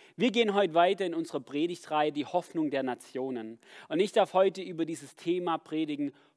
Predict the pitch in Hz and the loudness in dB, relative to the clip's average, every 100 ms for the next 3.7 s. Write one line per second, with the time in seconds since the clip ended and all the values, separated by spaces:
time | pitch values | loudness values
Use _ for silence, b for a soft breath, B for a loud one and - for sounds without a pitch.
0 | - 170 175 - 165 165 139 127 131 - | 2 2 2 -2 0 0 0 -4 -4 -4
1 | 139 147 - 123 127 127 113 - - 160 | -4 -2 -2 -4 -4 -8 -12 -18 -4 0
2 | 185 180 175 B B - 180 185 175 165 | 6 6 4 B B 2 2 2 0 2
3 | 143 135 123 - 147 151 | 4 2 2 2 2 0